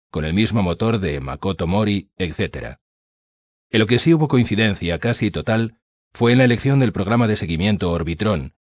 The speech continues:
perfecto, sin actualizaciones, un montón de años a la espalda y gratuito, como debe ser. Para los que tengan interés, les remitimos a la página siguiente, donde podrán ver una colección de imágenes captadas en diversos países. H T T P S dos puntos doble barra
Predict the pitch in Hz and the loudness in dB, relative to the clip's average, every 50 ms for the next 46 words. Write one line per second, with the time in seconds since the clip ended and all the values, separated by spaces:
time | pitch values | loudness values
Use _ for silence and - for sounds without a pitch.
0 | _ _ _ - - - - - 120 98 - - 226 113 - 117 90 82 82 - | _ _ _ -2 -2 0 2 0 0 0 0 0 0 0 0 -2 -2 -2 -4 -4
1 | - 78 76 85 82 80 78 - 113 110 98 71 60 60 - - _ _ _ _ | -6 -6 -6 -6 -6 -6 -4 -2 0 0 -2 -2 -6 -10 -14 -18 _ _ _ _
2 | - 110 107 117 120 113 127 120 117 110 120 127 120 110 104 104 104 90 80 80 | -2 0 2 2 4 4 4 4 4 4 4 4 4 2 2 0 -2 -2 -2 -4
3 | - - 131 127 127 117 123 113 98 87 80 82 85 80 92 101 113 104 - - | -4 -2 -2 0 0 0 0 0 0 0 0 -2 -2 -2 0 0 0 0 -2 -4
4 | 65 67 - _ _ - 95 87 98 98 110 90 71 69 - 69 60 - - _ | -10 -10 -10 _ _ -6 -4 -2 0 0 0 0 -2 -4 -6 -8 -10 -12 -16 _
5 | _ _ _ _ _ _ _ _ _ _ _ _ - 110 101 104 104 104 107 - | _ _ _ _ _ _ _ _ _ _ _ _ 0 2 4 4 4 4 2 2
6 | - 113 143 147 147 143 139 131 123 95 110 110 120 123 120 - - 92 85 85 | 0 2 4 4 6 6 6 4 4 4 4 4 4 2 2 0 -2 -2 -2 -2
7 | 87 92 92 - 95 92 101 107 101 104 90 131 131 131 123 117 - 104 80 78 | -2 -2 -2 -2 -2 -2 0 2 2 2 2 4 4 4 4 2 2 -2 -4 -2
8 | - 101 104 - 107 87 90 - - 92 101 104 98 85 80 - 80 80 78 - | -2 -4 -4 -2 -4 -4 -4 -4 -2 -2 0 0 0 -2 -4 -4 -6 -6 -6 -8
9 | _ - 110 104 107 92 107 110 131 135 135 135 131 135 131 123 123 110 - 92 | _ -2 0 0 0 2 2 2 4 4 4 4 4 4 4 4 2 2 0 -2
10 | 80 80 - - 117 113 107 95 80 76 76 80 98 117 117 - 113 107 110 107 | -4 -2 -2 0 0 2 2 0 0 -2 -2 -2 -2 -2 0 0 0 0 0 0
11 | - 110 107 - - 107 98 85 101 107 - 104 82 69 65 65 78 80 80 - | -2 -4 -4 -2 0 -2 0 0 0 -2 -2 -4 -6 -6 -6 -6 -6 -6 -6 -6
12 | 80 76 - - 87 95 - - - - - 113 113 - - _ _ _ _ _ | -8 -8 -6 -4 -2 -2 -2 -4 -6 -8 -12 -14 -14 -14 -18 _ _ _ _ _
13 | _ _ _ _ _ _ - 110 101 - - - 101 87 - 85 76 76 - 82 | _ _ _ _ _ _ -2 -2 -2 -2 -4 -6 -6 -4 -6 -6 -6 -6 -4 -4
14 | 82 87 104 107 - - - 110 104 82 73 69 - - 101 101 101 98 82 107 | -2 0 0 0 -2 -2 -2 -2 -2 -2 -4 -6 -6 -2 0 0 0 0 0 0
15 | 107 101 85 78 76 69 69 69 71 92 101 95 92 92 101 90 85 - _ | -2 -2 -2 -4 -6 -8 -6 -6 -4 -2 -2 -2 -2 -2 -2 -4 -4 -6 _